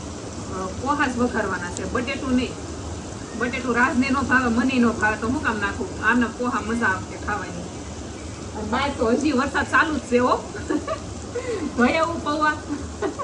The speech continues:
બાપરે, મારા પોહા બગડી જાય.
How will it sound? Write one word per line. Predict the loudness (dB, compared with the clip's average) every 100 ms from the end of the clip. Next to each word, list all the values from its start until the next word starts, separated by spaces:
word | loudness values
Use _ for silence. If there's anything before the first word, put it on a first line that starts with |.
| -8 -10 -12 -12 -12 -10 -10 -10 -8 -4
બાપરે, | -2 0 0
મારા | 2 2 2
પોહા | 0 0 0
બગડી | 0 0 0
જાય. | -2 -4